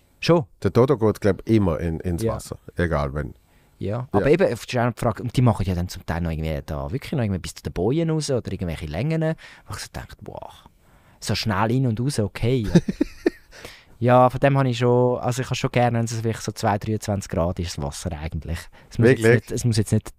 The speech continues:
Speaker 1: zehn Grad sein. <laughs>
Speaker 2: Ich, ich find's aber wirklich noch
Speaker 1: Aber ja, es hat natürlich etwas Erfrischendes.
Speaker 2: Wenn du mal, wenn, wenn du mal würdest wollen gehen,
Speaker 1: Ja.
Speaker 2: äh, diesen Winter,
Speaker 1: Ja.
Speaker 2: und ich auch in Zürich wäre, dann
Speaker 1: Ist gut. Machen wir
Speaker 2: können wir
Speaker 1: das.
Speaker 2: zusammen gehen.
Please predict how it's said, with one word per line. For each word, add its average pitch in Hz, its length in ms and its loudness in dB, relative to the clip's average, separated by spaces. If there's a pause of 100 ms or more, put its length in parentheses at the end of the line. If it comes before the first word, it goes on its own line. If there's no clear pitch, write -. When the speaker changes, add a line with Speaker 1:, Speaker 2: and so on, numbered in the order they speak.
Speaker 1:
zehn 90 280 0
Grad 85 320 -2
sein. - 300 -2
<laughs> - 880 -6
Speaker 2:
Ich, 123 200 -2
ich 123 120 0
find's 98 220 -2
aber 85 220 -2
wirklich 90 360 -4
noch 85 300 2 (340)
Speaker 1:
Aber 117 200 0
ja, 123 160 8
es 120 100 4
hat 110 100 0
natürlich 107 240 -2
etwas - 160 -6
Erfrischendes. - 720 -4 (200)
Speaker 2:
Wenn 160 200 8
du 240 120 0
mal, 220 300 6
wenn, 170 220 2
wenn 175 200 6
du 202 80 -2
mal 180 200 6
würdest 196 280 4
wollen 160 260 6
gehen, 156 380 8 (120)
Speaker 1:
Ja. 113 280 6 (420)
Speaker 2:
äh, 123 800 8
diesen 131 200 6
Winter, 147 520 6
Speaker 1:
Ja. 113 240 2 (280)
Speaker 2:
und 117 180 4
ich 135 200 4
auch 120 160 6
in 147 80 4
Zürich 156 340 4
wäre, 139 240 6
dann 117 320 4 (160)
Speaker 1:
Ist - 180 -8
gut. 101 240 2 (360)
Machen 123 220 2
wir - 60 0
Speaker 2:
können 123 120 2
wir 120 60 2
Speaker 1:
das. 104 60 -10
Speaker 2:
zusammen 107 280 4
gehen. 82 220 -2